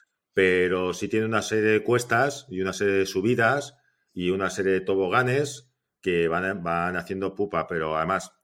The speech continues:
las rampas que tiene son de estas rampas para que, para que el que nos escucha, o,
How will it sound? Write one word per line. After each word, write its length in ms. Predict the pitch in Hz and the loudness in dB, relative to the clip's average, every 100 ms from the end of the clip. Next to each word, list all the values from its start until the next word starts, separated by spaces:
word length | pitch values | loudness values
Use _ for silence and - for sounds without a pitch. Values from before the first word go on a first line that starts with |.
| - | -10
las 200 | 87 80 | -4 -2
rampas 320 | 104 113 127 | -2 -2 -2
que 100 | 127 | -2
tiene 420 | 120 131 147 156 - _ _ _ _ _ | -2 -2 -2 -6 -10 _ _ _ _ _
son 220 | - 107 | -6 -2
de 60 | 107 | -2
estas 200 | 117 110 | 0 -2
rampas 380 | 113 127 139 131 | 0 0 -2 -2
para 260 | 101 90 | -4 -2
que, 500 | 92 95 92 92 98 - | 0 0 0 -2 -6 -4
para 180 | 95 95 | -4 -2
que 80 | |
el 60 | 95 | -4
que 120 | 98 | -4
nos 120 | 92 | -6
escucha, 760 | 98 - 127 127 139 131 123 117 | -6 -2 -2 0 0 2 0 0
o, 380 | 107 104 101 - | 0 -2 -4 -10